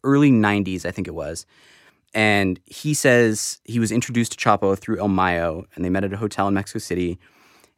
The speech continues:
And at the time, Chupeta was paying a percentage per shipment to get his cocaine from Colombia,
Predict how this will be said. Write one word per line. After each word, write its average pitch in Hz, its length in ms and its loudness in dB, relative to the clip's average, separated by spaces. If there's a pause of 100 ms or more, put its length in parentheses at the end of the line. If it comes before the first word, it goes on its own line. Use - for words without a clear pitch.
(120)
And 95 540 0 (560)
at 113 120 -2
the 127 60 -4
time, 135 580 6 (200)
Chupeta 110 680 2 (140)
was 98 200 -2
paying 107 500 2
a 101 80 -12
percentage 113 760 -2 (140)
per 113 140 -2
shipment 85 460 -4
to - 180 -12
get 92 180 -4
his 120 160 -4
cocaine 90 540 -4 (380)
from 117 380 2
Colombia, 101 680 2